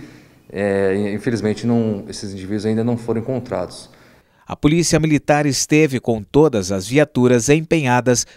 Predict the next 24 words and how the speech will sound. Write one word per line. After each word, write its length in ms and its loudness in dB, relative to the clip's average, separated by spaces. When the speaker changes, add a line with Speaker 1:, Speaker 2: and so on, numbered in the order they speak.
Speaker 2:
para 260 2
encontrar 680 2
os 80 0
suspeitos 760 0
e 60 -14
realizaram 640 0
buscas 640 -2
no 160 -6
conjunto 580 -2
Ouro 220 0
Branco, 500 2
Jardim 680 -2
Irani, 500 0
entre 460 0
outros 560 2
bairros 600 0
próximos. 720 -2
Algumas 400 -6
pessoas 400 0
foram 260 0
abordadas, 760 2
mas 220 -8
os 160 -4
assaltantes 840 0